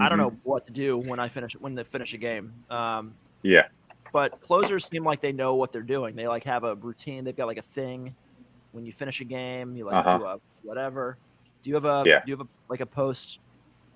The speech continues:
Speaker 1: You finish a game. You get a
Speaker 2: No,
Speaker 1: win?
Speaker 2: um, I have been known to just, like, just,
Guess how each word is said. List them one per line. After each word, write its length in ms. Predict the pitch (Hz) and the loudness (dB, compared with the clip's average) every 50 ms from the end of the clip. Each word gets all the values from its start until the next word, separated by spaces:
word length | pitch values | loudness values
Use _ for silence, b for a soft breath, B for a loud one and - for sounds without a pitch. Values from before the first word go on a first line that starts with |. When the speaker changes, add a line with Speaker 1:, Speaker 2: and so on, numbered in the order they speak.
| _ _ - | _ _ -20
Speaker 1:
You 140 | 131 123 - - | -20 -20 -18 -16
finish 240 | 147 139 131 - 143 | -14 -14 -12 -14 -14
a 40 | 131 | -14
game. 400 | 131 135 131 131 127 127 123 107 | -12 -12 -12 -12 -12 -10 -8 -6
You 60 | 110 | -4
get 100 | 113 120 | -2 0
a 40 | 127 | 2
Speaker 2:
No, 580 | 113 117 127 131 127 127 123 120 117 117 - _ _ - | 4 6 6 8 8 8 8 8 6 6 0 _ _ 0
Speaker 1:
win? 0 | |
Speaker 2:
um, 600 | - 120 123 120 117 113 110 101 92 90 85 82 _ - _ _ _ _ _ _ _ _ _ _ _ _ _ _ _ _ _ _ _ _ _ b b b b b | 6 8 8 8 8 6 2 0 -2 -6 -10 -12 _ -20 _ _ _ _ _ _ _ _ _ _ _ _ _ _ _ _ _ _ _ _ _ b b b b b
I 80 | - 101 | -4 -2
have 280 | - 117 120 123 113 107 | 2 2 2 2 2 -2
been 180 | 131 123 117 | -6 -6 -2
known 280 | 113 110 110 113 113 107 | -2 -2 -2 -2 -4 -6
to 80 | 104 | -10
just, 220 | 90 98 98 - - | -8 -8 -8 -6 -4
like, 240 | 92 87 87 - - | -2 -2 -2 -4 -6
just, 240 | 92 87 - _ | -10 -10 -10 _